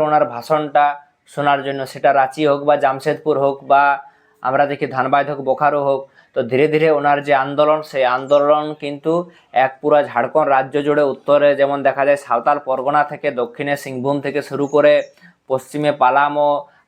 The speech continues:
হাজারিবাগ, গিরিডি, এই সমস্ত প্রায় বিস্তীর্ণ এলাকা জুড়ে তার যে এই আন্দোলন, সেই আন্দোলন ছড়িয়ে পড়েছিল। এবং দু হাজার চব্বিশের এই যে লোকসভা নির্বাচনে যে মহাসংগ্রাম,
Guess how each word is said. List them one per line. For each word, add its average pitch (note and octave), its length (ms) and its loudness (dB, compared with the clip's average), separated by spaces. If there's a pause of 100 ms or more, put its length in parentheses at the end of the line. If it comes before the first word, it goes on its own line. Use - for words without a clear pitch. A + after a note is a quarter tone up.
হাজারিবাগ, C#3+ 640 2
গিরিডি, D3 320 -2 (100)
এই C#3+ 160 0
সমস্ত D3+ 440 -2 (140)
প্রায় C#3+ 260 2 (240)
বিস্তীর্ণ D3 480 -4 (140)
এলাকা D3 220 0
জুড়ে C#3 240 -2
তার C3 280 0
যে C3+ 140 -4
এই C3+ 120 -4 (160)
আন্দোলন, C3+ 440 0
সেই B2+ 220 -4
আন্দোলন B2+ 460 0
ছড়িয়ে C3 400 -2
পড়েছিল। D3 340 -2 (420)
এবং C3+ 140 -4 (140)
দু C#3 120 0
হাজার D#3+ 300 2 (100)
চব্বিশের D3+ 580 0
এই C#3 200 -2
যে C#3+ 120 0
লোকসভা C#3+ 480 0
নির্বাচনে C#3+ 540 -4
যে C#3 120 -4
মহাসংগ্রাম, C#3+ 800 -2